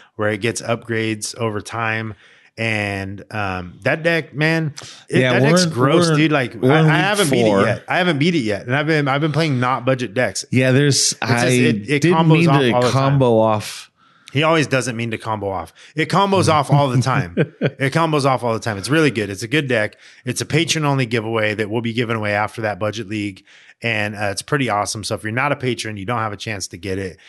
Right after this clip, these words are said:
Speaker 1: And it's not some cookie cutter deck that you see all over the internet. It's, it's pretty gross. So I started to do some giveaways in Patreon too.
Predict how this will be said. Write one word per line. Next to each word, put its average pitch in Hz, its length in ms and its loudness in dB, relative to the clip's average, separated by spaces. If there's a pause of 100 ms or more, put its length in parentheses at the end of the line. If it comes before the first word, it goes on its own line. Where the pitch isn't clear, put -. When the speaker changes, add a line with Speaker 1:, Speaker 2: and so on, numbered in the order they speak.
(160)
Speaker 1:
And 117 100 -4
it's 110 140 -8
not 123 240 -4
some 127 220 -2
cookie 135 280 -4
cutter 117 280 -2
deck 104 260 -6
that 98 100 -18
you 95 140 -12
see 98 560 -8
all 107 160 0
over 101 160 -4
the 92 140 -10
internet. 92 420 -8 (380)
It's, - 380 -8
it's 120 220 -4
pretty 131 280 -4
gross. 85 480 -10 (360)
So 120 500 0 (180)
I 127 80 0
started 143 340 0
to 135 60 -6
do 135 120 0
some 123 200 -6
giveaways 127 560 -2
in 120 200 -4
Patreon 127 520 -2
too. 131 360 -2